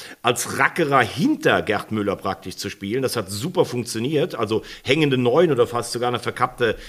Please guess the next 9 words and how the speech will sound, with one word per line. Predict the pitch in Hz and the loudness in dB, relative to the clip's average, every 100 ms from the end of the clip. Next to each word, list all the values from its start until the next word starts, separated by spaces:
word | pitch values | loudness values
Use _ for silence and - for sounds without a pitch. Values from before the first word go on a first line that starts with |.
| - - | -14 -4
Zehn | 151 160 131 | 2 2 2
neben | 117 110 | 0 -2
Overath | 113 110 107 110 190 - | -2 0 2 2 0 -4
für, | - 135 127 120 117 104 113 | -4 0 2 2 0 -2 0
äh, | 110 | 0
Uwe | 113 104 | -2 -2
Seeler. | 95 110 151 190 - - - - - | 0 0 0 -4 -8 -16 -16 -18 -2
Wir | 117 120 | 2 2
hatten | 160 185 190 185 | 2 0 0 -2